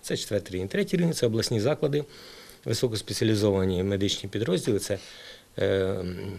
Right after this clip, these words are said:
такі як дитяча обласна, доросла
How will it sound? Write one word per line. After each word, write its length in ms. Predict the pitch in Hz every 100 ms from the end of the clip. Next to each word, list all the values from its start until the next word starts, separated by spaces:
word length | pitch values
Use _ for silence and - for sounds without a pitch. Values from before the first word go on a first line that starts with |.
| 90 - - - - - -
такі 200 | 107 107
як 300 | 92 - - 98
дитяча 360 | 95 98 90
обласна, 580 | 87 95 143 175 160 127
доросла 800 | 101 143 147 135 131 127 120